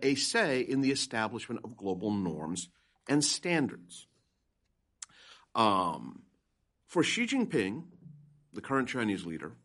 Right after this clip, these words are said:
but also his predecessors, Hu Jintao and Jiang Zemin, the P R C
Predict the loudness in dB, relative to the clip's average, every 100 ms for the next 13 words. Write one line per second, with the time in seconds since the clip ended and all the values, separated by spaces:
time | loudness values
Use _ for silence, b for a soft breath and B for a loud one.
0 | -4 -2 2 0 0 -4 -4 -4 -2 -2
1 | -4 -6 -8 -12 -14 -20 _ -10 -8 -8
2 | -6 -4 -4 B B B B -10 -6 -6
3 | -8 -14 -10 -6 -6 -6 -8 -8 -12 -14
4 | B B B B _ _ _ _ -4 -4
5 | -2 -4 0 0 0 2 2 2 0